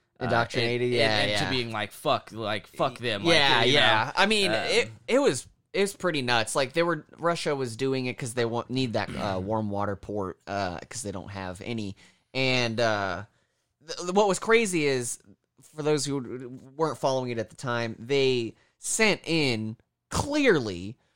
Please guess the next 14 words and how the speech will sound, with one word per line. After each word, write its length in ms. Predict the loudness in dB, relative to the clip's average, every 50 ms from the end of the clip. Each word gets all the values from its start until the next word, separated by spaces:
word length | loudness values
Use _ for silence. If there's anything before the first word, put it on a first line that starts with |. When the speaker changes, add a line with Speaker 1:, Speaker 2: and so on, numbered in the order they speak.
| _ _
Speaker 2:
Russian-trained 880 | -2 2 4 4 4 4 0 -4 -4 -2 0 0 2 2 2 0 0 0
military 500 | 0 2 4 2 2 2 0 -2 -2 -2
soldiers 760 | -2 0 0 0 0 0 -2 -6 -6 -6 -6 -6 -8 -8 -10 -10
Speaker 1:
<clears throat> 40 |
Speaker 2:
with 440 | -4 2 4 6 6 4 2 -2 -12 -10
Russian 560 | -2 0 0 0 0 -2 -4 -4 -4 -4 -6 -6
equipment, 560 | -8 -8 0 2 2 2 2 -2 -6 -10 -10 -12 _ -20 _ _ _ _ _ _ _ _ -6
and, 580 | -2 0 2 2 2 2 2 0 -2 -4 -8 -10 _ _ _ _ _ _ _ _ _ _ _ -2
uh, 220 | 2 4 4 4 4
the 80 | 2 2
whole 240 | 4 6 6 8
world 200 | 10 10 8 8
was 140 | 6 4 2
like, 160 | 2 2 0